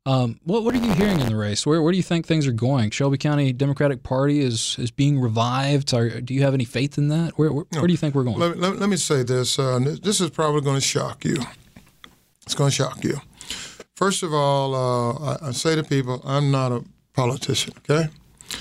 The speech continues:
Speaker 2: Uh, I'm so far removed from elected politics. I really am. I'm so far removed from elected politics.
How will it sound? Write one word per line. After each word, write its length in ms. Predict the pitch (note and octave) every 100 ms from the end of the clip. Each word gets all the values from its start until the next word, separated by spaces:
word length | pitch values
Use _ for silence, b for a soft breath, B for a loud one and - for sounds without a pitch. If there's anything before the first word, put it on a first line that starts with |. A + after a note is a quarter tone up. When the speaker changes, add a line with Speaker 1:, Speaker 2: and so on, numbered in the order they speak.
| B _ -
Speaker 2:
Uh, 400 | B2 B2 B2 A#2+ C#3
I'm 180 | D3
so 260 | D3 - G3
far 360 | - F3 E3 D3+
removed 840 | C3+ B2+ C3 B2+ A#2 A2+ G#2+ A2+
from 360 | - C3+ A#2
elected 800 | A#2 A2 A2+ C3 C3+ - B2+ B2+ - b b b b b _
politics. 800 | - C3 C#3 - - - - - C#3
I 80 |
really 400 | B2 D3+ C#3 B2
am. 120 | A#2 - -
I'm 120 | B2+
so 180 | B2+ E3+
far 240 | D#3 E3 D3+
removed 400 | C#3 C#3+ C#3 C#3
from 140 | B2
elected 440 | A2 A#2+ B2+ A#2+ -
politics. 680 | - C2+ - - - -